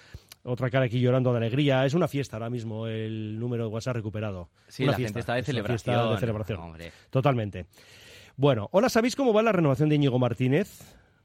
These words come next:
Speaker 1: Eh, firma la Popu y un brazo forzudo. Pues, eh, mm, yo quiero creer que en breve tendremos noticias. Se hablaba de dos mil veinticinco el acuerdo.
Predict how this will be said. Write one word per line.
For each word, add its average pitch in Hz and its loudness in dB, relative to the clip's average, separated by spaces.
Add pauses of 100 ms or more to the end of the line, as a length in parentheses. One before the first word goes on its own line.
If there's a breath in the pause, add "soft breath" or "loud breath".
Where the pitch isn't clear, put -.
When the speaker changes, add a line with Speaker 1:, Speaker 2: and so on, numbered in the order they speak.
(420)
Speaker 1:
Eh, 120 -4
firma 139 2
la 131 2
Popu 151 -2
y 151 0
un 139 2
brazo 135 -2
forzudo. 107 -6
Pues, 104 -6
eh, 107 -2 (260)
mm, 113 -6
yo 180 4
quiero 220 -2
creer 180 -4
que 202 -2
en 160 -2
breve 147 -2
tendremos 135 -4
noticias. 104 -8
Se - -14
hablaba 123 -2
de 139 0
dos 127 -2
mil 127 -4
veinticinco 120 -6
el 117 -2
acuerdo. 131 -2